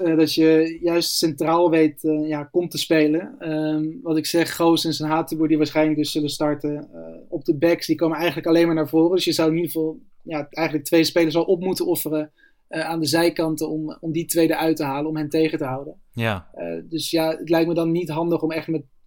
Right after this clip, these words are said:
Speaker 1: pure buitenspelers, eh, zeg maar, te spelen, omdat die vaak toch net even iets minder meelopen. Dus je zou nog bijna eerder kunnen zeggen dat je, eh, op de plek van Anthony bijvoorbeeld een Sean Kleiber, al is het misschien een beetje vloeken in de kerk, maar gewoon iemand hebt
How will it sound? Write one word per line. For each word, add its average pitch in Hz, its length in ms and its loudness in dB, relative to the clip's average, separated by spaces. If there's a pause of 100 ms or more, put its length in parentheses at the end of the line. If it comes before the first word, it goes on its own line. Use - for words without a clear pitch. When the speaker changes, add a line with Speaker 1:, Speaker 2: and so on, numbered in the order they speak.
(280)
Speaker 1:
pure 170 280 0
buitenspelers, 160 880 0
eh, 82 460 -10 (380)
zeg 156 180 -8
maar, 151 120 -6
te 147 80 -8
spelen, 156 380 -2
omdat 156 220 -6
die 160 340 -4 (220)
vaak 151 320 -8
toch 151 120 -6
net 160 220 -2
even 170 260 -4
iets 165 120 -6
minder 160 240 -2
meelopen. 156 600 -2 (260)
Dus 151 120 -4
je 147 60 -2
zou 165 120 0
nog 147 120 -2
bijna 160 280 0
eerder 165 280 4
kunnen 160 200 -4
zeggen 160 260 0
dat 156 160 0
je, 151 240 2 (400)
eh, - 200 -14
op - 100 -18
de 170 100 -6
plek 165 220 2
van 170 100 -4
Anthony 165 280 -2
bijvoorbeeld 160 320 0
een - 60 0
Sean 160 200 0
Kleiber, 165 720 0
al 170 120 -4
is 160 100 -2
het 160 80 -2
misschien 165 220 -2
een 165 60 2
beetje 165 220 2
vloeken 170 340 0
in 165 60 2
de 160 100 -2
kerk, 165 300 -2
maar 160 160 -2
gewoon 170 160 -4
iemand 165 240 -2
hebt 160 220 -2